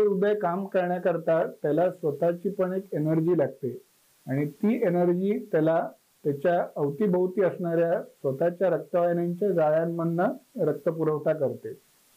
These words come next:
तर याला coronary arteries असं म्हणतात. तर ह्या coronary आर्टरीजमध्ये समजा जर blockage झाला,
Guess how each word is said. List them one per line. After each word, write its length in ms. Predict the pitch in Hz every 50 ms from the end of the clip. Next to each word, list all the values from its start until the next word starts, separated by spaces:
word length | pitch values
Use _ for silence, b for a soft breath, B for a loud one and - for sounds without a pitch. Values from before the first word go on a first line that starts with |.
| -
तर 80 | 165 143
याला 160 | 143 147 170
coronary 580 | 180 175 - 165 165 180 185 196 190 185 196 190
arteries 380 | 170 160 165 165 170 165 160
असं 200 | 143 139 - 143
म्हणतात. 380 | 127 127 120 117 110 - - 151 - _ _ _ _ _ _ _ _ _ _ _ _ _ _ _ 175
तर 120 | 175 - - 131
ह्या 280 | 135 131 131 156 196
coronary 500 | 202 - 190 180 185 190 190 190 196 202
आर्टरीजमध्ये 880 | 185 170 165 165 170 175 180 180 175 170 - 185 165 156 156 160 160 185 - - -
समजा 300 | 165 151 151 156 160 160
जर 180 | 160 165 160 156
blockage 520 | 151 143 135 131 - - 208 208 202 175
झाला, 280 | 165 156 151 147 143